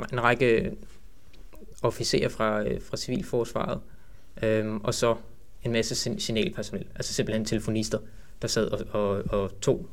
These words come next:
øh, tog, indtog meldinger og udsendte meldinger. Og der har både sind-, siddet nogen i, i kommandorummet sammen med ledelsen og, og taget imod direkte, og så har der siddet nogen i det større, store telefonrum, hvor, øh, telefonbordet også stod.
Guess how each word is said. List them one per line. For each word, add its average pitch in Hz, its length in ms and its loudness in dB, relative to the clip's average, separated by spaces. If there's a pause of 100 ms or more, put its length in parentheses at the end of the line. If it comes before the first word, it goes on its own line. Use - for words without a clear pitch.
(100)
øh, 104 240 0 (440)
tog, 127 240 2
indtog 123 340 0
meldinger 113 300 0
og 101 280 2
udsendte 104 360 -6 (400)
meldinger. 98 320 -2
Og - 300 -10
der 113 60 6
har 113 60 6
både 113 180 6
sind-, 110 280 0
siddet 113 220 0
nogen 110 220 0
i, 101 280 0 (640)
i 117 80 -4
kommandorummet 120 580 4
sammen - 200 4
med 131 80 2
ledelsen 123 400 2
og, 113 180 0
og - 140 -6
taget 101 320 0
imod 107 140 -2
direkte, 131 560 2
og 120 60 -2
så 117 140 2
har 110 80 4
der 113 80 2
siddet 110 340 0
nogen 110 200 -2
i - 20 -2
det - 140 -8
større, 104 360 0 (100)
store 107 220 -2
telefonrum, 104 480 -4
hvor, 104 260 0 (600)
øh, 95 200 -4
telefonbordet 101 600 -4
også 101 100 -4
stod. - 160 -6